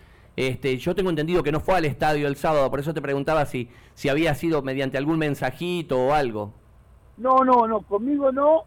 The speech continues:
Speaker 2: Este, si es así, que, que esto, este, tiene este final, este, me parece que, eh, en, en principio, eh, el que tendría que llamarlo soy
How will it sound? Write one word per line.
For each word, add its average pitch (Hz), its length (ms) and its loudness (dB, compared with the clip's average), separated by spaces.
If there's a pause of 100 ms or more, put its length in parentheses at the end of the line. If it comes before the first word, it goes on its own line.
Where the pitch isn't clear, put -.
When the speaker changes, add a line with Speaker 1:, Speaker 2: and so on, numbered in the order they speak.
Speaker 2:
Este, 175 680 -8
si 202 100 -8
es 226 160 -8
así, 262 480 -4
que, 190 400 -8
que 175 160 -8
esto, 165 680 -8 (680)
este, 135 300 -14 (160)
tiene 185 180 -8
este 160 220 -10
final, 208 600 -4
este, 147 680 -12
me 151 100 -12
parece 165 520 -10
que, 147 440 -8 (380)
eh, 131 500 -14
en, 131 320 -16
en 156 140 -10
principio, 185 680 -4
eh, 143 300 -10
el 143 100 -8
que 156 140 -12
tendría 170 360 -8
que 170 140 -12
llamarlo 180 440 -8
soy 170 200 -10